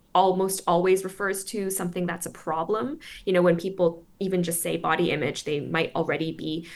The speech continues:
in their heads thinking about an eating disorder or kind of a clinical pathology relating to body image, let's say being highly distressed when someone doesn't look a certain way or feeling very distressed about appearance traits.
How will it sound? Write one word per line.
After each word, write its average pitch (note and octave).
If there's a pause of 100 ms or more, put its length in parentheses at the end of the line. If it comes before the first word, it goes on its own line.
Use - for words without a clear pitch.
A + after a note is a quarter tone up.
(120)
in F3+
their E3
heads E3
thinking E3
about -
an C#3
eating D#3+
disorder G#3
or F3 (200)
kind F3+
of F3
a D#3
clinical F3
pathology D#3+
relating D#3
to C#3+
body -
image, F2
let's -
say C#3
being D#3 (200)
highly F#3
distressed -
when D#3+
someone E3
doesn't D3+
look E3
a F3
certain E3+
way G#3
or E3 (160)
feeling F#3
very E3
distressed E3
about D3
appearance E3+
traits. -